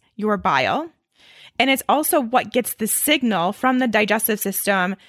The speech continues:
to release bile to the small intestine so it can break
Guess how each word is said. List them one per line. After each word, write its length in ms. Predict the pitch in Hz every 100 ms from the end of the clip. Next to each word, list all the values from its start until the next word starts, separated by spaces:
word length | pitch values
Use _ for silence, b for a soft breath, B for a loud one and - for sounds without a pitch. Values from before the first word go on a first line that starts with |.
| b
to 480 | - 247 233 233 220
release 500 | 180 240 233 240 277
bile 320 | - 220 208
to 120 | 214 220
the 100 | 208
small 260 | - 196
intestine 540 | 196 196 185 - 269 277
so 180 | 226
it 120 | 196 -
can 200 | 214 196
break 420 | 208 208 202